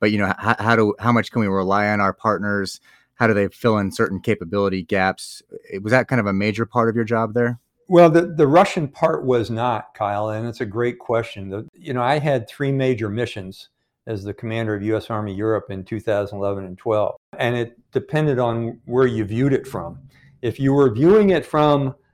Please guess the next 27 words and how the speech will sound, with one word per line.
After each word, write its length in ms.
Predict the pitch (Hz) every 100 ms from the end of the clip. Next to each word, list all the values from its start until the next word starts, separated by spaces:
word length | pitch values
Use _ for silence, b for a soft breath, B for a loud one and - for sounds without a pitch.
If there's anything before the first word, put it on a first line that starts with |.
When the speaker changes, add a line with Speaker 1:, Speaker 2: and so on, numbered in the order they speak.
| _
Speaker 2:
the 160 | 113 117
Pentagon 760 | - 160 170 107 98 95 104
and 320 | 110 127 113 107
the 200 | 104 101
Chief 300 | - 156 -
of 80 | 117
Staff 340 | - 131 127
of 60 | 107
the 100 | 107
Army's 360 | 123 131 101
office, 380 | 107 101 104 98
I 140 | 120
had 180 | 127 131
one 320 | 107 113 139
major 360 | 123 110 95 101
mission, 480 | 101 95 - 101 104 _ _ _
and 160 | - 107
that 160 | 117 117
was 220 | 113 -
prepare 460 | - 107 - 120
forces 500 | 117 123 117 - 107 -
to 100 | 104
deploy 640 | 98 - 113 110 110 107 b b _
to 100 | 113
other 240 | 107 110 101
combat 500 | - 120 120 95 101
zones. 360 | 98 - _